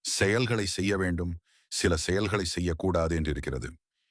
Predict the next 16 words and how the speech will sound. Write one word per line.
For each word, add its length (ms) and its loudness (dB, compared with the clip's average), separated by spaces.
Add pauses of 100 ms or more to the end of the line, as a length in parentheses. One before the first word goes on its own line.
(140)
இதனை 240 4
பற்றி 260 0
தெரிந்து 300 2
கொள்ள 400 2
நம்முடைய 340 0
முருகன் 460 0
ஆராதனை 500 0
சேனலை 400 -2
முழுமையாக 500 0
பார்த்து 380 -2
அறிந்து 240 0
கொள்ளுங்கள். 380 -4 (380)
நீங்க 200 4
முருக 280 4
பக்தர் 400 0
அப்படின்னா, 280 0